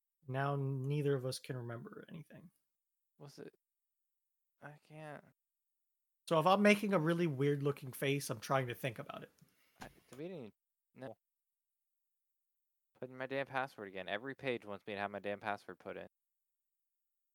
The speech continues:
Speaker 2: that my old
Speaker 1: So,
Speaker 2: account? Yeah.
Speaker 1: last weekend,
Speaker 2: Mm-hmm.
Speaker 1: I got some cookies.
Speaker 2: You got cookies?
Speaker 1: I went to Pepperidge Farms.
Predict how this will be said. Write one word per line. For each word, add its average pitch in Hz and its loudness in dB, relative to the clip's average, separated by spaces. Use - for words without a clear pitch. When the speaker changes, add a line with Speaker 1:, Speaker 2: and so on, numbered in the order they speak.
Speaker 2:
that 135 -4
my 127 -2
old 107 -2
Speaker 1:
So, 180 10
Speaker 2:
account? 165 2
Yeah. 120 -12
Speaker 1:
last 170 6
weekend, 135 2
Speaker 2:
Mm-hmm. 139 -16
Speaker 1:
I 143 -4
got 160 8
some 135 -2
cookies. 143 0
Speaker 2:
You 123 -18
got 120 -2
cookies? - -10
Speaker 1:
I 151 0
went 170 8
to 143 8
Pepperidge 170 6
Farms. - 2